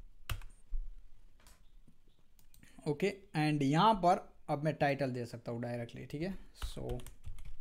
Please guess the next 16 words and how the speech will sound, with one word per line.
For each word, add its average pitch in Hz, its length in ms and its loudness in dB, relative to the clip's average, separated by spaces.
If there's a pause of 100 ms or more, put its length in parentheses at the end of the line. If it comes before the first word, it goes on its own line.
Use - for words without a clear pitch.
(1300)
कार्ड 185 240 6
आइटम 185 440 4 (280)
डॉट, 139 440 2
uh, 123 320 0 (800)
प्रोडक्ट, 202 500 6 (120)
इसके 160 180 2
अंदर 147 200 2
प्रोडक्ट 151 320 2
होगा 139 320 2 (180)
and, 131 260 4
uh, 131 200 -2 (380)
प्रोडक्ट 170 260 4
के 185 60 2
अंदर 160 200 2
टाइटल 139 360 0
मिलेगा। 120 440 -4